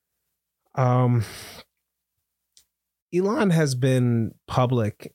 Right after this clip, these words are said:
before about regulations taking longer than risk. Um, he argued that seatbelt regulation took thirty years,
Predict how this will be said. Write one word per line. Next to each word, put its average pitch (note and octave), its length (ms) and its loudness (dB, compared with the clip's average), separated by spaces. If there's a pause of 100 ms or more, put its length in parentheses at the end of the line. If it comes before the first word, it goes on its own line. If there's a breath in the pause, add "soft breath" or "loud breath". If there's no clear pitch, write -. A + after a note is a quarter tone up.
before A#2 560 0
about G#2+ 340 2
regulations A2+ 840 0
taking A2 420 0
longer G#2+ 360 2
than G2+ 240 -2
risk. G2+ 440 -4
Um, G#2+ 260 -2
he A#2 180 2
argued A2+ 400 2
that G#2+ 160 0
seatbelt A#2 560 0
regulation G#2+ 640 0
took G#2+ 260 -4
thirty A2+ 360 0
years, A2 640 -2